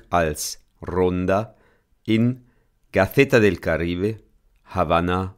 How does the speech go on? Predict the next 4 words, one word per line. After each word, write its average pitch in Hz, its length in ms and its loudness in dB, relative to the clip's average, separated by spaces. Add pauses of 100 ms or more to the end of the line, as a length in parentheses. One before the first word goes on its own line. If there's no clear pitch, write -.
(120)
Oktober 92 560 -2
neunzehnhundertvierundvierzig. 82 1800 -8 (3750)
La 101 320 6
Habana 101 560 4